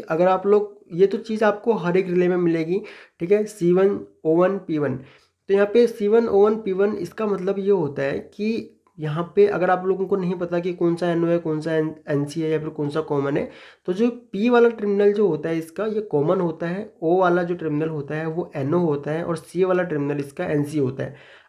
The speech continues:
अब अगर मान के चलो कि आपका अभी यहाँ पे तो हमारा स्टिकर लगा हुआ है,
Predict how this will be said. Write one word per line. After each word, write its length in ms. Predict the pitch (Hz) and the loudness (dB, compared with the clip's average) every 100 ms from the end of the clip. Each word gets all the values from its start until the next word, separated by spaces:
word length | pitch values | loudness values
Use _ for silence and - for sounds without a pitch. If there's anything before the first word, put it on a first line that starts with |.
| - | 2
अब 300 | 202 233 - | 4 4 2
अगर 220 | 170 202 | 0 2
मान 240 | 226 214 220 | 4 4 4
के 80 | 233 | 0
चलो 260 | 220 226 | 2 0
कि 140 | 226 226 | 2 2
आपका 380 | 185 - 202 | 0 0 -2
अभी 320 | 208 - 165 185 | -2 -4 -6 -2
यहाँ 140 | 180 | -2
पे 120 | 175 | -2
तो 60 | 208 | -2
हमारा 280 | 185 175 185 | 0 0 0
स्टिकर 400 | 180 170 185 190 | -2 -4 -2 0
लगा 180 | 175 175 | 2 2
हुआ 180 | 170 | 2
है, 220 | 175 165 | 0 -2